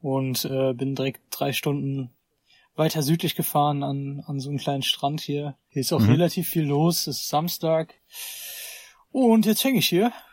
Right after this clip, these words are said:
Speaker 1: ganz entspannt, hab mir irgendwas
Speaker 2: <laughs>
Speaker 1: was zu, zu frühstücken gemacht. Gut, jetzt haben wir halb zwei schon,
Speaker 2: Ja.
Speaker 1: aber,
Speaker 2: Ja.
Speaker 1: ähm, ich wollte erstmal hier hinkommen und erstmal fahren. Und
Speaker 2: Ja.
Speaker 1: ja,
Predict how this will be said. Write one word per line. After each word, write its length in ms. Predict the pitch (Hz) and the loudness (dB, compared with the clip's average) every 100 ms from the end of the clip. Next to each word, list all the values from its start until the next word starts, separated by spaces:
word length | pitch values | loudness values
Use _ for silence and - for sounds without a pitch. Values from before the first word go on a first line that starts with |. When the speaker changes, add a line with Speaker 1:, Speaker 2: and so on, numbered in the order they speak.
| - | -6
Speaker 1:
ganz 200 | 165 - | -4 -4
entspannt, 400 | 156 156 143 - | -6 -4 -4 -4
hab 60 | 160 | -4
mir 80 | 160 | -2
irgendwas 380 | 156 156 151 - | -2 2 4 6
Speaker 2:
<laughs> 200 | 156 - | 2 2
Speaker 1:
was 480 | 151 156 - - - | 0 2 0 -2 -6
zu, 460 | - 170 151 147 147 | -4 -2 -2 -2 -4
zu 140 | 135 | -6
frühstücken 520 | 131 185 190 - 170 143 | -4 -4 -4 -4 -6 -4
gemacht. 380 | 143 160 - | -2 -2 -2
Gut, 100 | 135 | -6
jetzt 120 | 123 143 | -4 -2
haben 60 | |
wir 40 | 143 | 0
halb 160 | 143 - | -2 0
zwei 220 | - 156 | 0 0
schon, 160 | - 107 | 4 4
Speaker 2:
Ja. 120 | 107 | 4
Speaker 1:
aber, 380 | 131 131 131 127 _ _ _ _ | 0 -6 -8 -10 _ _ _ _
Speaker 2:
Ja. 380 | - 98 190 127 | 2 4 4 0
Speaker 1:
ähm, 240 | 131 127 - _ _ - | -6 -14 -20 _ _ -20
ich 140 | - - | -8 -2
wollte 160 | 131 | -2
erstmal 200 | 135 139 | 0 0
hier 140 | 127 131 | 0 -2
hinkommen 500 | 139 - 131 139 139 | -4 -2 -2 -4 -8
und 60 | |
erstmal 220 | 127 131 | -8 -8
fahren. 400 | - 143 131 143 - _ _ - _ _ - - | -4 -2 -2 -4 -12 _ _ -20 _ _ -20 -10
Und 380 | 143 139 143 110 | -6 -6 -2 2
Speaker 2:
Ja. 220 | 95 104 | 4 2
Speaker 1:
ja, 240 | - - | -2 -4